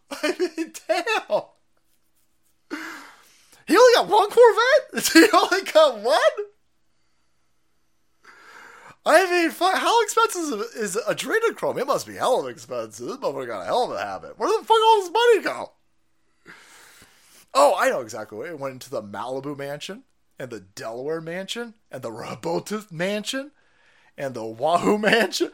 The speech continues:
These motherfuckers got mansions. These motherfuckers got all of these mansions on all of these oceanfront properties while screaming about climate change. But there you go.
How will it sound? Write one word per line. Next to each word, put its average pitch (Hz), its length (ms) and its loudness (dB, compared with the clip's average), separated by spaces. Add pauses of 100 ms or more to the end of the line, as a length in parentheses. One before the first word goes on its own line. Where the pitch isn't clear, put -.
(200)
These 285 120 -2
motherfuckers 226 500 -2
got 185 160 -4
mansions. 196 320 -8 (380)
These 330 120 -8
motherfuckers 214 400 2
got - 200 -6
all 240 260 0
of 247 80 -12
these 208 220 -10
mansions 165 600 -8 (520)
on 139 320 -8
all 196 240 -2
of 170 240 -8
these 156 220 -4
oceanfront 170 520 -6
properties 143 540 -8
while 135 100 -6
screaming 160 360 -6
about 123 160 -2
climate 151 320 -2
change. 107 320 -8
But 120 260 -10
there 226 160 0
you 311 60 -6
go. 160 220 -4